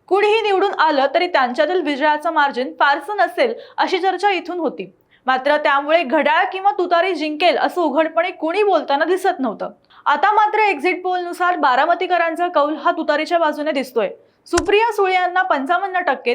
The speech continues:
तर सुनेत्रा पवार यांना एक्केचाळीस टक्के मतदान होईल आणि यात सुप्रिया सुळे तब्बल एक लाख सत्तर हजार ते दोन लाख तीस हजार इतक्या लीडने विजयी होतील असा अंदाज व्यक्त करण्यात आलाय.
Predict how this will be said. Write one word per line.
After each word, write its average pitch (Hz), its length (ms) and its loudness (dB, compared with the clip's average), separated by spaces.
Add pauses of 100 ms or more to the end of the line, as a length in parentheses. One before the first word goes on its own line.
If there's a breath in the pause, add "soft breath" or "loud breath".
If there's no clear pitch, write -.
तर 320 80 0
सुनेत्रा 311 380 0
पवार 330 280 0
यांना 330 180 -2 (120)
एक्केचाळीस 381 500 -4
टक्के 339 220 -2
मतदान 269 380 0
होईल 208 200 -6 (380 soft breath)
आणि 202 220 2
यात 196 280 0
सुप्रिया 359 420 0
सुळे 370 220 0 (100)
तब्बल 294 320 2 (160)
एक 349 260 0
लाख 359 360 0
सत्तर 339 280 2
हजार 254 420 0
ते 330 40 -2
दोन 302 340 0
लाख 339 180 0 (180)
तीस 349 220 -2
हजार 311 180 0
इतक्या 302 360 -4
लीडने 320 340 -2
विजयी 330 320 0
होतील 285 400 -2
असा 320 200 2
अंदाज 294 360 0
व्यक्त 330 240 0
करण्यात 254 380 0
आलाय. 202 220 -4